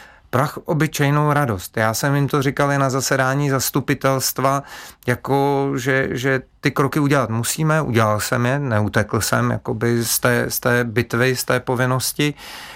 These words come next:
ale zároveň jsem už ten okamžik věděl, že ať to dopadne, jak to dopadne,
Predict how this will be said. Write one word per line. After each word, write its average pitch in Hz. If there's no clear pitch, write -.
ale 139
zároveň 131
jsem 151
už -
ten 147
okamžik 131
věděl, 131
že 135
ať -
to 139
dopadne, 135
jak 127
to 143
dopadne, 131